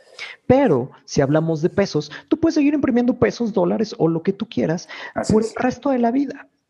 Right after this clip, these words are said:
Speaker 1: Y de esa ma-, y si tú lo comparas con el, los sueldos y con la manera en la que gen-, la mayoría de la gente genera sus ingresos, entonces lo que estás haciendo en realidad es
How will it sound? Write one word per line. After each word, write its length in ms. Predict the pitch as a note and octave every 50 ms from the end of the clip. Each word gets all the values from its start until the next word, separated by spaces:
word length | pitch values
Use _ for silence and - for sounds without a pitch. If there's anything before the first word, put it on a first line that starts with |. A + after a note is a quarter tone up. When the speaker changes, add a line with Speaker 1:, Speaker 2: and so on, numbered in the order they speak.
| _ -
Speaker 1:
Y 120 | - F3 F3
de 140 | E3 F#3+ G3
esa 160 | G3 G3 A3
ma-, 140 | G#3+ G3 - - -
y 380 | - F#3 G3 G#3+ E3+ C#3 D3+ D3 D3 -
si 220 | - - - D3
tú 180 | C3 C#3 - D#3
lo 160 | D#3+ E3+ E3+
comparas 600 | E3+ - C#3 C3+ C#3+ D#3+ C3+ A2 G#2+ A#2+ - - -
con 460 | - D#3 D3+ D3+ D#3+ - - - - -
el, 580 | C#3+ C3+ C3 C3 B2+ B2+ B2+ B2+ B2+ C3 C3 C3+
los 300 | C#3 C3 C3 C3 C3 -
sueldos 680 | - - D#3 D#3 D#3 D#3 D3+ C#3 C3 C3 B2+ B2 - -
y 40 | A#2
con 200 | - C3 B2 B2
la 60 | B2+
manera 280 | B2 C3 C#3 D#3 F#3 G#3
en 60 | A3+
la 120 | G#3 F3+
que 100 | - C#3
gen-, 340 | - - - D3+ D3+ D3 - -
la 240 | - B2 B2+ B2 A#2+
mayoría 320 | B2 B2 A#2+ B2+ D3 E3+
de 60 | F#3
la 100 | F3+ D3+
gente 240 | - - D3+ C#3 A#2+
genera 240 | - A#2+ B2 C#3+ D3
sus 240 | C#3+ - D#3 - F3+
ingresos, 500 | F3+ F3+ G3 D#3+ - - - D#3+ - - - - - -
entonces 500 | - C#3+ C#3 E3 E3 D#3+ - F3 - - _ -
lo 260 | C3 B2+ B2+ B2+ B2
que 80 | -
estás 240 | B2+ - - A3+ A3+ A#3+
haciendo 260 | - - F#3+ G3 E3+
en 80 | C3
realidad 520 | A2 G2 F#2+ G2 F#2+ G2 G2 G2 - - - -
es 180 | C3 C3 -